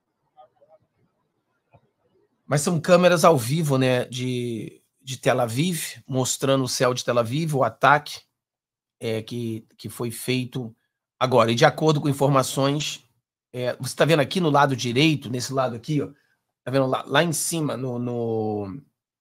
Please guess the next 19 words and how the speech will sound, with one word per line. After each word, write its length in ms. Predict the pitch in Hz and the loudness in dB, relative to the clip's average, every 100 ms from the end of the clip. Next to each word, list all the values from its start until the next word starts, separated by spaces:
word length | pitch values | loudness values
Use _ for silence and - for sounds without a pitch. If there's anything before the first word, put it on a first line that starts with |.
| - - | -20 0
azul, 600 | 127 107 - - 160 - _ _ _ _ - | 2 2 2 2 2 -2 _ _ _ _ -14
naquela 300 | 113 151 147 | -2 2 4
telinha 340 | 139 139 131 | 4 4 4
azul, 360 | 117 135 175 - - - | 2 0 -2 -2 -12 -18
você 340 | 127 147 151 147 | 0 0 2 2
vê 160 | 143 | 2
aquilo 160 | 151 156 | 2 2
ali, 160 | 139 | 4
um 80 | 160 | 4
mapa 400 | 139 147 151 143 | 6 6 4 -2
de, 360 | 131 131 139 131 | 0 0 2 2
de, 760 | 120 131 131 123 120 113 110 - | -2 -4 -2 -4 -4 -8 -10 -12
de 160 | 113 135 | 0 2
aviões. 640 | 131 139 127 117 98 - | 4 2 2 0 -6 -14
Você 160 | - - | -14 -10
consegue 300 | - 120 131 | -6 -4 -2
identificar 520 | 127 135 - 113 127 | -2 -4 -6 0 2
os 120 | 135 | 2
aviões, 680 | 123 110 117 135 131 120 - | 0 -2 0 2 0 -2 -8